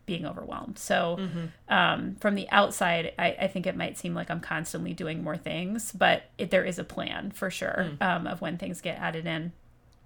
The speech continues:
Speaker 1: So I think when I think about growth, I definitely tie it to revenue,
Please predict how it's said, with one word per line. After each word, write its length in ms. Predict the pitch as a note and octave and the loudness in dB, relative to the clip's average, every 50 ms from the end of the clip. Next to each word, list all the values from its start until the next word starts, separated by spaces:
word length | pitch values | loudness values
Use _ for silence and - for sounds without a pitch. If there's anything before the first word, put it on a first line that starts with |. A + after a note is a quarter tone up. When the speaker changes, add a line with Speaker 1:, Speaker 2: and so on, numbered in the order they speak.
| - - - | -20 -16 -4
Speaker 1:
So 180 | - - C4 A#3+ | 2 4 4 6
I 80 | A#3+ | 4
think 220 | B3+ - D#4+ E4+ - | 4 2 2 2 4
when 100 | E4+ D4 | 4 4
I 120 | C4 B3 | 4 4
think 200 | B3 - A3+ G#3 | 2 0 -2 -2
about 300 | G#3+ - F3+ E3 - - | 0 0 0 0 0 0
growth, 480 | F#3 F3 F3 E3 E3 F3 - - - - - - - - - - - - - - - - - - - - | 2 2 4 4 2 2 -2 -4 -14 -20 -20 -20 -20 -20 -20 -20 -20 -20 -20 -20 -20 -20 -20 -8 2 6
I 80 | A3 A3 | 6 8
definitely 520 | A3 B3 B3+ B3+ - E4 E4 D4+ C#4+ C4 G#3 | 8 8 6 6 6 2 4 6 6 4 2
tie 260 | - - G3+ F#3 F3+ | 0 2 4 4 4
it 140 | F3+ F#3+ - | 4 2 0
to 100 | - F#3+ | -2 0
revenue, 520 | E3+ E3 D#3 D#3 E3+ F#3 G3+ A3+ C4 D4 | 0 0 0 0 -2 -2 0 0 -2 -2